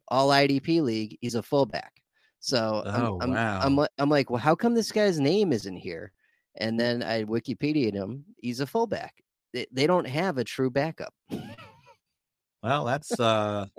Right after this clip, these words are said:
Speaker 1: <laughs>
Speaker 2: that's not good. I would, I wouldn't think for a team.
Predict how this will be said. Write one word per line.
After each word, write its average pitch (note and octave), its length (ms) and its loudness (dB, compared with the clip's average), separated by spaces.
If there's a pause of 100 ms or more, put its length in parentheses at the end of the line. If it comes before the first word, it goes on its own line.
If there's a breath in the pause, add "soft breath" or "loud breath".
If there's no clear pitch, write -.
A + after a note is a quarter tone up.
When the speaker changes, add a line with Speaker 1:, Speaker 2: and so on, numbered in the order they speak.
(220)
Speaker 1:
<laughs> - 840 -12
Speaker 2:
that's A#2+ 240 -6
not A2+ 220 2
good. F#2 380 -4
I F#2+ 100 -4
would, G2+ 220 -4
I G2 100 -2
wouldn't G2+ 320 -4
think G2+ 300 -2
for G2+ 180 -2
a F#2 80 0
team. G#2 400 -6